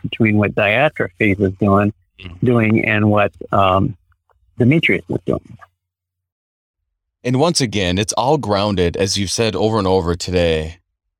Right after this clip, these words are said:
Speaker 2: in the truth. And, and we have to let Scripture interpret Scripture, let the clear passages help us interpret the maybe unclear. But when it keeps talking about truth,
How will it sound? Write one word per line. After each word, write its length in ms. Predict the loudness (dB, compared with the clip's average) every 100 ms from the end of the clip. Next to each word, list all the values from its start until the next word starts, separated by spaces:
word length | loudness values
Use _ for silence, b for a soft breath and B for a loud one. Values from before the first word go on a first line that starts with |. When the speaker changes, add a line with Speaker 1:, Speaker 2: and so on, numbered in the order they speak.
| _ _ -4
Speaker 2:
in 140 | -4
the 80 | -2
truth. 680 | -8 -4 -2 -2 -6 -20 -20 _ _ _ _ _ _ _
And, 300 | -2 -2 -2
and 140 | -2 0
we 120 | 0
have 220 | 0 -2
to 320 | 0 2 0 -2 _ -4
let 200 | -4 -4 _
Scripture 400 | -10 -6 -4 0
interpret 380 | -2 -2 -2 -2
Scripture, 600 | -2 -4 -4 -4 -4 -8 _
let 260 | -4 -4 -2
the 100 | -8
clear 760 | -6 -14 -8 -2 0 2 0 -2
passages 840 | 0 0 0 -2 0 0 0 -4
help 280 | -2 -4 0
us 200 | -2 0
interpret 480 | -4 -2 -2 -4 -2
the 100 | -2
maybe 260 | 0 0 -2
unclear. 640 | -2 0 0 -2 -2 0
But 120 | -2 -2
when 100 | -2
it 100 | -4
keeps 320 | -4 -4 0
talking 280 | -2 0 0
about 200 | 0 -2
truth, 640 | -10 -2 0 0 -4